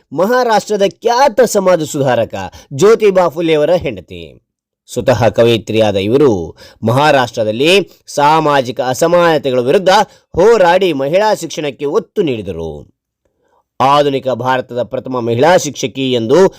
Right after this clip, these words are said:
ಇವರನ್ನು ಗುರುತಿಸುತ್ತಾರೆ. ಭಾರತದ ಮೊದಲ ಮಹಿಳಾ ಶಾಲೆ ತೆರೆದ ಕೀರ್ತಿ ಇವರಿಗೆ ಸಲ್ಲುತ್ತದೆ.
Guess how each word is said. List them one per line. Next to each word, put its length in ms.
ಇವರನ್ನು 520
ಗುರುತಿಸುತ್ತಾರೆ. 1120
ಭಾರತದ 500
ಮೊದಲ 380
ಮಹಿಳಾ 460
ಶಾಲೆ 300
ತೆರೆದ 280
ಕೀರ್ತಿ 340
ಇವರಿಗೆ 280
ಸಲ್ಲುತ್ತದೆ. 580